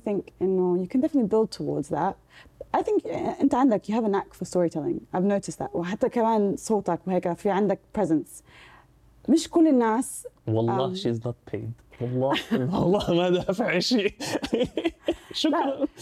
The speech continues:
Speaker 1: بس 'cause genuinely, like, I've done, I've done media training,
Speaker 2: Yeah.
Speaker 1: um, for, so for the last, uh, uh,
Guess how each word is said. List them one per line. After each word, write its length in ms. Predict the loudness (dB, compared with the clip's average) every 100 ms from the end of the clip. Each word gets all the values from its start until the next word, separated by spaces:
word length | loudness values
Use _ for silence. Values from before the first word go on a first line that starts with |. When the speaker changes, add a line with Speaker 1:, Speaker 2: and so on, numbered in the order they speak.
| -6 -4
Speaker 1:
بس 160 | -6 -10 -4
'cause 280 | 0 0 0 2
genuinely, 360 | 2 2 0 -2
like, 200 | -4 -6 -4
I've 220 | -2 0
done, 360 | 0 0 -2 -4 -6
I've 100 | -2
done 260 | 2 4
media 260 | 2 2 0
training, 460 | 2 4 6 4 2
Speaker 2:
Yeah. 400 | -4 -10 _ -6
Speaker 1:
um, 380 | 0 2 2 0 -4 -10
for, 120 | -10 -10 -12
so 140 | -4 -2 -2
for 100 | -2 0
the 60 | 0
last, 340 | -2 -8 -20 -10
uh, 240 | -6 -4 -4 -6 _ _ -4
uh, 280 | -2 0